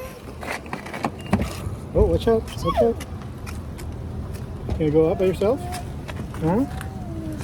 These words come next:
Ha? Tingnan, big girl na. Wow, galing naman. Mm, show them your, ano, show them your sticker. Woo!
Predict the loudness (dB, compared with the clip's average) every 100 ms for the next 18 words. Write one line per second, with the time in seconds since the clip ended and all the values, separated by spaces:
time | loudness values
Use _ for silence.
0 | -6 -6 -6 -6 -4 2 4 6 6 6
1 | 6 8 8 8 6 8 8 8 6 6
2 | 2 -4 -6 -6 -8 -8 -10 -8 -8 -8
3 | -6 -4 -2 -2 -4 -6 -2 0 2 2
4 | 4 6 6 6 4 2 2 4 4 4
5 | 4 6 6 6 4 2 -4 -6 -6 -6
6 | -8 -8 -8 -2 4 4 6 8 8 8
7 | 8 8 6 2 -4 -8 0 4 6 6
8 | 4 4 4 4 2 -2 -8 -8 -8 -8
9 | 4 8 10 10 8 6